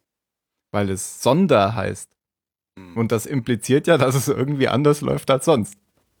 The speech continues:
Speaker 1: Verstehst?
Speaker 2: Ja,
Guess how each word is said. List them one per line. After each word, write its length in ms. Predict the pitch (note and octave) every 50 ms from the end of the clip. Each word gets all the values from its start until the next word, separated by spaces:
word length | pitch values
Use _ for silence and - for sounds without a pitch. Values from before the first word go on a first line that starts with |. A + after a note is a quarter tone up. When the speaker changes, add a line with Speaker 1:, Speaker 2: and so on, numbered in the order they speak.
| _ _ _ _ _ _ _ _ _ _ _ _ _ _ _ _ _ _ _ _ _ _ _ _
Speaker 1:
Verstehst? 420 | - G2+ - - D#3+ C3+ - - - - - - - _ _ _ _ _ _ _ _ _ _ _ _
Speaker 2:
Ja, 420 | - B2+ C3+ C3 C3 C#3+ E3 F#3